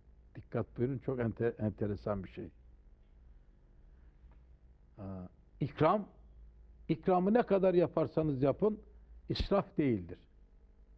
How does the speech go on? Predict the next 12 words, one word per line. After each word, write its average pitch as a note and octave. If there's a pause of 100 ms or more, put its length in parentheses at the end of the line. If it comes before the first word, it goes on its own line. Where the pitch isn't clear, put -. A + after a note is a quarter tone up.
(600)
Nefsinize D#3
ait F#3+
olan, F3+ (1400)
e, B2
şeylerde, B2+
ihtiyacınızın B2
fazlalığında A#2+ (560)
ifrata D#3
gitmenizin D#3
adına B2+
israf -
denir. F2+